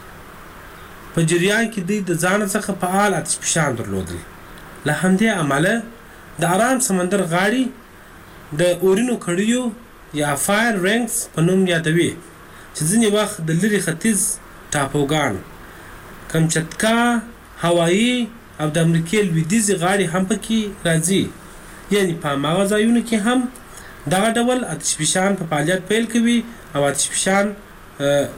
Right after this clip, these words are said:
څخه د لومړی د مګما،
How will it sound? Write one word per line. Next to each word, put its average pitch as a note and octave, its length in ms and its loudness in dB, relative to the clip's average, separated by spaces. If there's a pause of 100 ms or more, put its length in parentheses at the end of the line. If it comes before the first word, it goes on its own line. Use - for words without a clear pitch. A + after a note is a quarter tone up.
څخه D#3+ 260 0 (760)
د D#3 60 0 (240)
لومړی E3+ 400 4
د D#3+ 100 -4 (240)
مګما، D#3 460 2